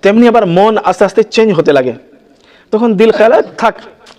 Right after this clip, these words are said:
আজকে না করলাম তো কি হবে, কাল থেকে ইনশাল্লাহ করব।" এই কাল থেকে যে করব, কাল আর কাল কিয়ামত পর্যন্ত কাল আর আসবে না, কালের আর শেষ নাই। ওই জন্য বিরাদারান ইসলাম,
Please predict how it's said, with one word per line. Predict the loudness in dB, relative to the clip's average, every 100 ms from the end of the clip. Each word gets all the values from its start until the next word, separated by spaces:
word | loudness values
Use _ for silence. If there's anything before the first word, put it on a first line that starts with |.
| -10
আজকে | -6 -4 -2
না | -4
করলাম | 0 -2 0
তো | 0
কি | 0
হবে, | 0 -4 -10 -6
কাল | -4
থেকে | -2 -2
ইনশাল্লাহ | 0 -2 -2
করব।" | -4 -6 -16 _ -20 -8
এই | -6
কাল | -2 0 0 0
থেকে | 0 0
যে | 0 0
করব, | 0 2 0
কাল | 0 0 0
আর | 0
কাল | -2
কিয়ামত | 0 -2 -2
পর্যন্ত | 0 0 0
কাল | 0
আর | 0
আসবে | 0 -4
না, | -8 -12 -20 -20 -20 -20 _ _ _ _ _ _ _ _
কালের | -4 0 0
আর | 0
শেষ | 0 0 0 -14 -20 -20 -20 -20 _ _ _ -12
নাই। | -4 0 0 -2 -10 -20 _ _ _ _ _ -6
ওই | -2
জন্য | 0 0
বিরাদারান | 0 0 0 0
ইসলাম, | 0 -2 0 0 -2